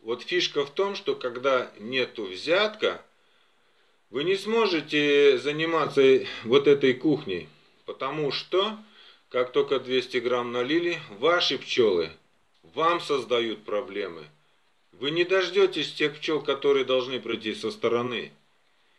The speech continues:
Потому что сегодня вы этим займётесь, а завтра уже ты двести грамм ещё не нальёшь, ты только на машине подъедешь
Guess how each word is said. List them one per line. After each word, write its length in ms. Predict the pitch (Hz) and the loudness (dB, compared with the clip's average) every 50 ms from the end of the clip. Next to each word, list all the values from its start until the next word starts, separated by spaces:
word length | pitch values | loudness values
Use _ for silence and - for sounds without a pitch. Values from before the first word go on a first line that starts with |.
| _ _ _ _ _ _ _ | _ _ _ _ _ _ _
Потому 400 | _ 104 - 131 135 147 160 160 | _ -8 -4 -4 -4 -2 -2 -4
что 400 | 143 135 - 139 131 127 104 - - - _ _ | -4 -2 0 2 2 2 0 -2 -8 -18 _ _
сегодня 600 | - - - - 135 139 165 190 190 180 185 180 | -20 -12 -6 -6 -2 2 4 4 4 4 2 2
вы 160 | 170 170 165 | 2 2 2
этим 260 | 160 156 160 151 147 | 2 0 -4 -8 -4
займётесь, 500 | 131 143 143 143 143 143 139 135 123 127 - | -2 -2 -2 0 0 -2 -2 -2 -2 -4 -2
а 140 | 117 117 120 | 0 0 0
завтра 640 | 117 147 180 202 196 202 - 151 127 113 104 - - _ _ _ _ _ - - - _ _ _ _ _ _ _ _ _ _ _ | 2 2 2 2 2 0 2 2 2 2 0 -6 -14 _ _ _ _ _ -20 -20 -20 _ _ _ _ _ _ _ _ _ _ _
уже 500 | 139 143 143 143 156 175 175 170 156 - - - _ _ - - | -8 -4 -2 2 4 6 6 6 4 0 -6 -16 _ _ -20 -6
ты 120 | - 160 151 | -4 -4 -4
двести 500 | 151 131 135 175 214 214 - - - 165 | -4 -2 2 4 4 4 4 2 -2 -2
грамм 320 | 143 147 147 147 139 135 | 0 2 2 2 2 2
ещё 260 | 131 123 113 - 139 | 0 -2 -2 -2 -2
не 140 | 131 131 131 | -2 -2 -2
нальёшь, 520 | 127 131 131 135 143 160 180 196 190 - - - - - - | -2 0 2 4 8 8 8 8 8 2 -2 -6 -12 -16 -8
ты 80 | - 123 | -8 -8
только 360 | 123 - 160 151 156 - 151 | 4 6 6 6 8 8 6
на 140 | 139 147 147 | 6 6 4
машине 500 | 147 151 151 151 - 165 151 139 123 120 | 4 4 4 4 4 2 2 0 0 -2
подъедешь 800 | 117 131 135 135 135 160 190 208 202 165 143 120 - - - | 4 6 6 6 8 8 8 8 8 8 2 2 2 -2 -6